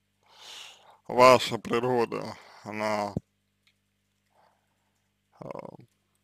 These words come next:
такова, что не поддается каким-то оценкам.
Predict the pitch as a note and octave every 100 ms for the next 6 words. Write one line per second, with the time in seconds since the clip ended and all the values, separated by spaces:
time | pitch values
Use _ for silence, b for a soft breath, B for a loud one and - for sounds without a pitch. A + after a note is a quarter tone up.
0 | _ _ _ _ _ - A#2+ - B2+ B2+
1 | C3 G#2 - _ _ - - - A2 G#2+
2 | A2 _ _ _ _ _ _ _ - B2
3 | B2+ A#2 G#2+ - _ _ _ _ _ _
4 | _ A#2+ A2+ B2+ C#3 C#3+ B2 - A2+ G2
5 | _ _ _ _ _ _ _ _ _ _
6 | _ _ _ _ _ _ _ _ _ _
7 | - - b b b _ _ _ _ -
8 | A2+ - A#2 A2+ A2+ A2 G#2+ - _ _
9 | _ _ _ _ _ _ _ _ _ _
10 | _ _ _ _ - _ _ _ _ _
11 | _ _ _ _ _ _ _ B2 - -
12 | C#3 A2 G#2+ G#2+